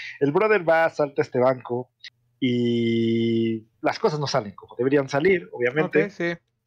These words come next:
Speaker 1: Entonces
Speaker 2: no, no
Speaker 1: lo
Speaker 2: había
Speaker 1: culpan
Speaker 2: película.
Speaker 1: de, lo culpan de asesinato y entonces le dicen, "Bueno, pues, si quieres salvarte", le ponen un traje con bombas, dicen, "Lo que tienes que, si te quieres salvar, si quieres que te perdonemos lo que hiciste, tienes que ir por mi hija que se encuentra en esta tierra que se llama Ghostland",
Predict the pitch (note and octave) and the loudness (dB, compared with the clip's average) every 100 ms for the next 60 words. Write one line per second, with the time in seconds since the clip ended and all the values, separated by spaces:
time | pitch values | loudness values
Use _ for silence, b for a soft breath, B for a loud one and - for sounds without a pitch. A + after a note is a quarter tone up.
0 | - F#3 F#3 F3 E3 D3 G3 - F3 B2 | 2 4 6 6 6 6 4 4 2 2
1 | A2 A2 A2 _ _ _ _ _ _ - | 4 2 0 _ _ _ _ _ _ -16
2 | - C3 - C#3 C#3+ C3+ B2 A#2 A2+ A2 | -4 -2 0 0 0 0 2 4 4 4
3 | G#2+ C3 - C3+ F#3 F#3 G#3 A#3+ - C3 | 0 -4 -6 0 0 2 2 2 2 0
4 | B2+ C#3+ C#3+ C#3+ C#3+ C#3 C#3+ B2+ - B2+ | 0 0 0 0 -2 -2 -4 -6 -10 -4
5 | E3+ G#3 - A#2+ B2 C#3 B2+ E3 - C3 | 0 0 0 -2 0 -2 -2 -8 -6 -8
6 | C#3 C#3 C#3 C3 - D3 - - _ - | -8 -14 -6 -4 -4 -8 -14 -18 _ -8
7 | A#2+ C3+ - - _ _ B B B B2+ | -4 -2 -4 -8 _ _ B B B -8
8 | - C3 C3 D#3 A#3 C4 - C3 D3+ D3 | -8 -4 -2 -2 -2 -2 0 -2 -2 -6
9 | F3 D#4 D4 A2 F#2+ F2+ - _ _ _ | -4 -2 -2 -4 -4 -8 -10 _ _ _
10 | _ _ - C3 G3 - C3+ - B2 B2 | _ _ -12 -2 -2 -2 -8 -4 -2 0
11 | C3 D3+ D#3 D#3+ - C3 A2 A#2 G#2 D3 | 2 0 -2 -4 -4 -6 -6 -6 -10 -10
12 | C3+ F#3+ A#3 - D3 D#3+ - - - - | -6 -4 -4 -6 -8 -8 -12 -14 -8 -4
13 | C3+ A#2+ A2+ B2+ - F3 E3+ A2+ A2 - | -4 -4 -4 -4 0 -2 -2 -14 -12 -4
14 | C3 B2+ C3 B2+ - C3+ B2+ B2 C3 A#2+ | -4 -2 -4 -4 -6 -6 -2 -2 0 -4
15 | - A#2 A2 B2+ C3 C3+ - D3 G3 | -6 -8 -2 -2 0 -2 0 -2 -2